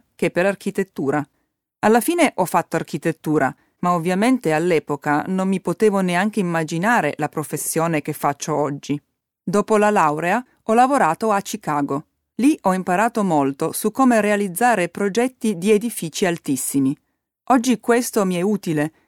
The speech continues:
perché nello spazio le condizioni sono estreme, proprio come nei grattacieli. Poi una serie di incontri mi ha portato a fare progetti per le missioni spaziali.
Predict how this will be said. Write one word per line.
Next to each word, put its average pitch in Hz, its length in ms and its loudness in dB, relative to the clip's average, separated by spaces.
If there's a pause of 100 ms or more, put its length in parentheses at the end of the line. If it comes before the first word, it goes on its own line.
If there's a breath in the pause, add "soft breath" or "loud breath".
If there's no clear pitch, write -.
(200)
perché 247 320 2
nello 226 320 2
spazio 214 560 0
le 202 160 0
condizioni 208 840 2
sono 196 260 -2
estreme, 165 640 -2 (380)
proprio 233 420 2
come 170 340 -2
nei 220 140 0
grattacieli. 165 760 -2 (540)
Poi 226 420 2 (280 soft breath)
una 233 240 2
serie 285 360 2
di 196 180 -2
incontri 254 600 0
mi 202 160 2
ha 208 60 -2
portato 214 560 -2
a 165 80 0
fare 170 260 -2
progetti 185 720 -4
per 208 180 -2
le 208 140 2
missioni 180 520 0
spaziali. 139 720 -2